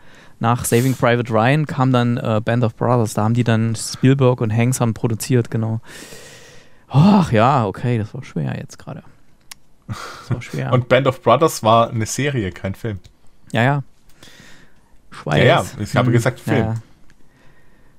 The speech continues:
Speaker 1: Aber eine Klasse für sich, ey. Boah, das hab ich vor Ewigkeiten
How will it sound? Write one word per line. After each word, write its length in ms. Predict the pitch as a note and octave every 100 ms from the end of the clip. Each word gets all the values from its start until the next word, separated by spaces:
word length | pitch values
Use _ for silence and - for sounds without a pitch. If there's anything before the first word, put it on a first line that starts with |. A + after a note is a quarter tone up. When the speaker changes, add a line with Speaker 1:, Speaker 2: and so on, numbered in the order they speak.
| - - - - B3+ - G#3 - A#2+
Speaker 1:
Aber 160 | A2
eine 160 | G#2+ A2+
Klasse 300 | A#2+ A#2+ A#2+
für 100 | A2+
sich, 300 | A#2+ C3+ -
ey. 240 | A#2+ A2 A2
Boah, 220 | A2 A2+
das 320 | A#2 G#2+ -
hab 100 | A2
ich 100 | -
vor 100 | B2+
Ewigkeiten 840 | B2+ C3+ C#3 - A2 A#2 A2+ A2+